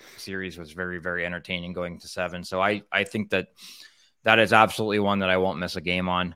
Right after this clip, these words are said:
Um, it does look like Jersey and the Rangers are gonna play each other. So I like that. Um, I don't know if that will stay the same. I guess there's,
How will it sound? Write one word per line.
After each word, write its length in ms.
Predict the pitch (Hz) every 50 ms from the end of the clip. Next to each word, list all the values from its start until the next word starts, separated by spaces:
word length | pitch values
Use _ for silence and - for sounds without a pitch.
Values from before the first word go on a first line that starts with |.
| _ _ _
Um, 520 | - 98 98 95 95 92 92 92 90 - - _ _ _ - -
it 140 | 107 -
does 300 | - 123 123 143 135 117
look 240 | 113 117 120 117 -
like 300 | 113 104 101 98 95 - _ _ _ _ _
Jersey 400 | - 120 113 110 101 87 104 101
and 120 | 98 95
the 60 | 90 90
Rangers 380 | 90 92 98 95 95 92 90
are 40 | 98
gonna 140 | 107 101 98
play 160 | - 98 98
each 120 | 95 -
other. 200 | 104 104 107 104
So 160 | 95 - 110 107
I 140 | 123 143
like 260 | 131 110 110 110 - -
that. 300 | 123 120 120 123 120 - - _ _
Um, 440 | 92 98 98 95 95 92 90 90 - _
I 60 | 87
don't 140 | 98 101 101
know 120 | 101 101
if 80 | 95 -
that 220 | 98 92 92 80
will 340 | 87 95 95 92 92 90 - - _ _
stay 220 | - - - 107
the 120 | 107 107 98
same. 400 | - 117 110 110 107 107 101 101 _ _ _ -
I 40 |
guess 160 | 95 98 92 -
there's, 400 | - 92 87 80 - - -